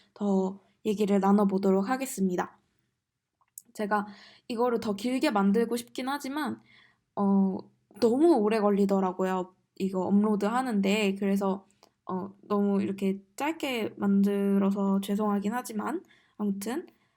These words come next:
최대한 자주 올리려고 노력을 해볼게요.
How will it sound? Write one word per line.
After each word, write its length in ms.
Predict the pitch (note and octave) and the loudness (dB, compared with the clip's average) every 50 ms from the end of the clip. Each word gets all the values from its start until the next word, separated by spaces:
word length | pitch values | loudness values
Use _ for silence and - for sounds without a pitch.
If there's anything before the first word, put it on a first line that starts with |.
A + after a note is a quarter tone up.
| _ _ _ _ _ _ _ _ _ _ _ | _ _ _ _ _ _ _ _ _ _ _
최대한 460 | - - F4 F4+ E4+ D4+ C4+ A#3 - - _ _ _ _ _ | -2 0 2 4 4 2 2 0 -6 -10 _ _ _ _ _
자주 380 | - - - A#3+ B3 A#3+ E4+ D4 | -8 -4 0 2 4 6 6 6
올리려고 500 | A3 G#3+ G#3+ A#3 B3+ B3 A3+ G#3 G3 G3 | 6 4 2 2 2 2 2 2 2 2
노력을 400 | F#3+ F#3+ F#3+ G3+ G3 F#3+ G3+ G3+ | 2 2 2 2 0 0 0 -2
해볼게요. 600 | A#3+ C4+ D4 D#4 D#4 D4+ D#4 - F#3 F3+ F#3 G3 | -2 -4 -4 -4 -4 -4 -4 -6 -6 -6 -6 -8